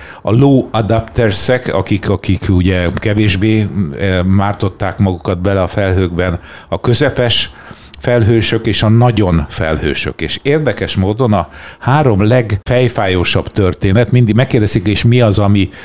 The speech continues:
megakadályozza, vagy nehezíti azt, hogy továbbfejlődjenek,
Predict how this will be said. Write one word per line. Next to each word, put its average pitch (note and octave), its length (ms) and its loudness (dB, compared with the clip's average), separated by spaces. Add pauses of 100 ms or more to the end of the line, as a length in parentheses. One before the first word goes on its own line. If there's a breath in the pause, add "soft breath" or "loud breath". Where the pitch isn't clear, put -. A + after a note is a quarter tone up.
(160 loud breath)
megakadályozza, G#2+ 1080 2
vagy F2+ 160 0
nehezíti G#2 640 2
azt, F#2 200 0
hogy F2+ 160 0
továbbfejlődjenek, G#2+ 1120 0